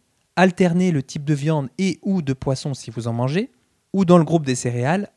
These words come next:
aventurez-vous sur des céréales complètes, semi-complètes, tentez le sorgho, le millet, voire des pseudo-céréales comme le quinoa. Déjà, ça vous changera du riz ou du blé,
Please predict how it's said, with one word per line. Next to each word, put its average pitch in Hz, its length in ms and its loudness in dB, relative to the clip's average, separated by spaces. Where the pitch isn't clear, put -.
aventurez-vous 151 680 2
sur 127 140 -4
des 120 100 -4
céréales 117 360 -6
complètes, 170 480 -2
semi-complètes, 127 800 -4
tentez 139 340 0
le 131 80 -2
sorgho, 147 560 -2
le 151 140 2
millet, 147 420 -2
voire 151 280 6
des 123 140 -4
pseudo-céréales 160 1040 -6
comme 185 240 4
le 160 60 4
quinoa. 131 400 -4
Déjà, 143 220 2
ça - 100 -6
vous 123 140 -6
changera 131 340 -2
du 123 140 -4
riz 147 180 -2
ou 127 100 -12
du 120 120 -10
blé, 165 320 -4